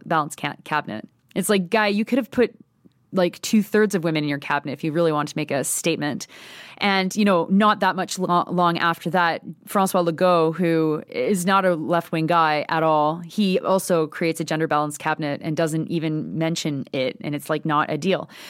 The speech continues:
But Trudeau plays up this pageantry, and all of a sudden, we have this feminist prime minister. It takes the word feminism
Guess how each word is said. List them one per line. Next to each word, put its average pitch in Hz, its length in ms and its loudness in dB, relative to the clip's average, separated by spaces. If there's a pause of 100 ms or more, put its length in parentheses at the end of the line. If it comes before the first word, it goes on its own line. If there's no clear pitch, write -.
(140)
But 214 220 2
Trudeau 294 400 4
plays 226 460 2
up 196 140 0
this 175 140 -4
pageantry, 170 680 -2
and 139 160 -2
all 185 160 4
of 202 80 0
a 214 40 2
sudden, 160 460 0 (360)
we 190 80 2
have 175 140 2
this 170 140 -8
feminist 160 300 -4
prime 156 140 -2
minister. 151 400 -4 (880)
It 240 160 2
takes 294 420 0
the 269 120 4
word 226 320 4
feminism 185 680 0